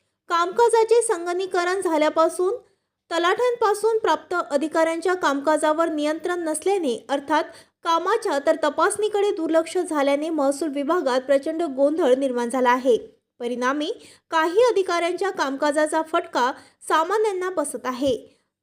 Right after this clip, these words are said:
यावर तोडगा म्हणून आता जिल्हाधिकाऱ्यांपासून तहसीलदारांपर्यंत दप्तर तपासणी ऑनलाइन होणार आहे. एकशे पंचावन्नच्या तरतुदींचा गैरवापर पुणे.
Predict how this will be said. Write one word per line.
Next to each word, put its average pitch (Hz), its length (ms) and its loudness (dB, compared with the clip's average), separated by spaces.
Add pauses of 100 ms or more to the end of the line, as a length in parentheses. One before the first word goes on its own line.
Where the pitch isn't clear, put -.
(160)
यावर 285 400 2
तोडगा 294 480 6
म्हणून 349 280 -2 (100)
आता 285 260 2
जिल्हाधिकाऱ्यांपासून 320 1200 0
तहसीलदारांपर्यंत 359 1000 0
दप्तर 302 480 -2 (100)
तपासणी 320 480 -2 (120)
ऑनलाइन 294 420 -2
होणार 233 280 -2
आहे. 247 260 0 (920)
एकशे 349 260 2
पंचावन्नच्या 427 800 2
तरतुदींचा 339 640 2
गैरवापर 302 600 2
पुणे. 226 500 -6